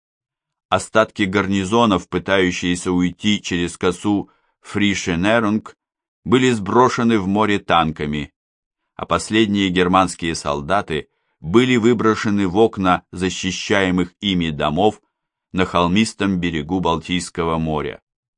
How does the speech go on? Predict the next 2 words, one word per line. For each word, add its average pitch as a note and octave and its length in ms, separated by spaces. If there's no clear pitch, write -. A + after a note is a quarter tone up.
Тысячи B2 480
пехотинцев, A2+ 960